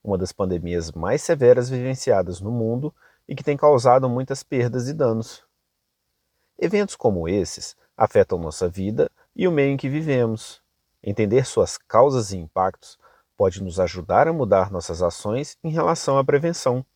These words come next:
redução de riscos e saber o que fazer se vivenciarmos alguma dessas situações. É preciso conhecer para prevenir.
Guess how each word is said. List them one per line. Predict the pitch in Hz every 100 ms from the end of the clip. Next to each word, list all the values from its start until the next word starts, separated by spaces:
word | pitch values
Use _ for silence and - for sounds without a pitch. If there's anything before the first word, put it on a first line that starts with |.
| _ _ _ -
redução | 95 92 - 92
de | 85
riscos | 82 82 87 92 - 151 - _ _ -
e |
saber | 190 180 151 156
o | 139
que | 180
fazer | 190 170 131 135
se | 143
vivenciarmos | 151 139 143 151 147 120 120 123 120
alguma | 131 113 120
dessas | 113 113 120
situações. | 117 127 139 - 120 104 - - _ _ _ _ _ _ _ _ _ -
É | -
preciso | 110 98 - 113 87 90
conhecer | - 151 170 139 - 120 139
para | - 147
prevenir. | - 139 156 165 107 113